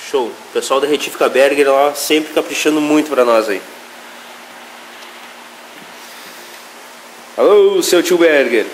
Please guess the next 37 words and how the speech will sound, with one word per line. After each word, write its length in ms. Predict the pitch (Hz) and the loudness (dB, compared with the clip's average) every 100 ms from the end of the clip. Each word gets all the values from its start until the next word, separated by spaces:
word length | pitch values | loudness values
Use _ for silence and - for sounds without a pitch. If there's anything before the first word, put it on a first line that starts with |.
| - | -8
Um 100 | 123 | -2
abraço 640 | 135 147 165 - - - - | 0 4 2 2 -4 -8 -6
e 80 | 139 | -2
muito 240 | 143 156 | 0 0
obrigado 380 | 151 143 143 139 | 0 2 2 2
pelo 180 | 147 139 | 0 0
capricho, 560 | 135 - 147 156 - - - - | -2 -2 -2 -2 -4 -12 -18 -14
que 120 | 131 | -10
sempre 340 | 127 165 160 147 | -4 -2 -2 -2
vem 320 | 139 147 147 - - - - - | 0 0 -2 -8 -20 -20 -20 -2
nota 280 | 135 135 135 | -2 0 0
mil 160 | 139 | 2
aí 80 | 139 | 2
pra 160 | 135 123 | 2 0
nós. 380 | 95 - - - - - - - - - - - - - - - - - - - - - - - | -2 -6 -10 -14 -18 -20 -20 -20 -20 -20 -20 -20 -20 -20 -20 -20 -20 -20 -20 -20 -20 -20 -20 -12
Vamos 160 | 123 | -4
lá. 80 | 120 | -4
O 1120 | - - - - - - - - - - - - | -4 -12 -20 -20 -20 -20 -20 -20 -20 -18 -16 -14
que 120 | 151 | -6
que 60 | 160 | -4
a 20 | |
gente 100 | 156 | 0
vai 120 | 156 | 0
trabalhar 320 | 139 135 135 | 2 2 2
agora 200 | 131 127 | 4 2
no 60 | 127 | 2
motor 300 | 123 120 113 | -2 0 -2
aqui, 160 | 104 - | -4 -10
ó? 1000 | - - - - - - - - - 123 | -12 -20 -20 -20 -20 -20 -20 -20 -16 -4
Já 100 | 120 | 0
larguei 200 | 123 127 | 0 0
um 60 | |
descarbonizante 800 | 123 - 135 135 135 135 156 147 | -2 0 0 2 2 2 0 0
aí, 120 | 135 151 | -2 -2
vai 120 | 131 | -2
soltando 500 | - 127 123 143 147 | 0 0 0 -2 -2
essa 240 | - 117 | -4 -6